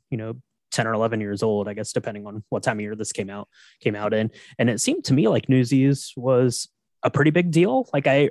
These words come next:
I remember seeing and hearing about it, and maybe it's just because we were of that age. Like, I remember we did Newsies songs and choir in high school. So, I mean, it had, had its place, like, in the,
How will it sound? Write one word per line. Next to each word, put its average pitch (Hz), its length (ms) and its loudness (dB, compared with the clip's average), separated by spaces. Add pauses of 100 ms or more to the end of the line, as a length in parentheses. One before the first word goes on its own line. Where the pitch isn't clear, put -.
I 139 40 2
remember 180 280 2
seeing 143 300 0
and 117 60 2
hearing 127 220 0
about 165 220 0
it, 175 100 0
and 135 120 2
maybe 202 180 4
it's 220 100 2
just - 200 -2
because 120 320 -2
we 120 120 -2
were 117 280 0 (400)
of 120 100 4
that 110 160 4
age. 123 400 -2
Like, 135 180 0
I 123 40 4
remember 127 480 2
we 123 220 0
did 123 420 2
Newsies 123 440 0
songs 123 460 -2
and 117 160 0
choir 120 420 2
in 127 140 4
high 117 140 0
school. 147 340 2
So, 147 320 4
I 131 100 2
mean, 143 140 2
it 135 100 -2
had, 185 380 -2 (400)
had 233 200 2
its - 200 2
place, - 500 0
like, 113 200 0
in 123 120 2
the, 120 320 2